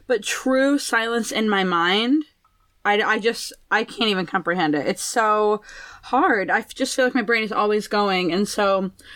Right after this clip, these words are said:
to truly be still before the Lord is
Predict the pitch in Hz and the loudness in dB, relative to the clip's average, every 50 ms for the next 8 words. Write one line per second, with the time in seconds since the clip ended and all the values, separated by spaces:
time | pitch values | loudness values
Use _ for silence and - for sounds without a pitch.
0 | - - - - - - 247 - - 311 269 269 247 214 226 - - - - 254 | -20 -20 -20 -12 -6 -6 -4 -2 0 2 2 2 2 0 0 -2 -4 -2 0 0
1 | 247 233 214 226 - - 226 214 190 202 185 190 208 226 220 208 190 180 175 180 | 0 0 0 -4 -2 0 0 2 2 2 2 2 2 2 4 4 4 4 4 2
2 | 180 208 - - _ _ _ _ _ _ _ _ _ _ _ - 214 208 196 196 | 0 -2 -6 -12 _ _ _ _ _ _ _ _ _ _ _ 0 0 2 2 0
3 | 185 - - | -2 -4 -4